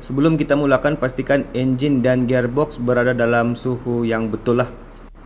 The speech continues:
Okey. Okey, sepanjang kita buat clutch adaptation, aircon kena off, kemudian brake kena tekan sepanjang masa. Kemudian gear kita letakkan pada kedudukan D.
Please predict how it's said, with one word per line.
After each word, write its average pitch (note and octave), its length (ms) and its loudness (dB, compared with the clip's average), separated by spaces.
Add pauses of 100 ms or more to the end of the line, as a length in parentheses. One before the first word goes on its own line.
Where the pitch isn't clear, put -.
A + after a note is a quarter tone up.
(580)
Okey. C3+ 320 -4 (880)
Okey, E3+ 80 2
sepanjang E3 480 2
kita D#3+ 240 0
buat D#3+ 320 0
clutch D#3 240 2
adaptation, C#3 640 0
aircon D3+ 400 0
kena C#3 400 -2
off, B2+ 320 2
kemudian D3 720 0 (240)
brake D#3 320 0 (160)
kena B2+ 240 -2
tekan C#3+ 480 0
sepanjang A#2+ 560 0
masa. A2+ 320 -2 (1040)
Kemudian C#3+ 640 2
gear E3 400 2
kita C3+ 320 0
letakkan C3+ 480 -4
pada B2+ 240 -2
kedudukan D3 640 0 (160)
D. A2+ 240 -2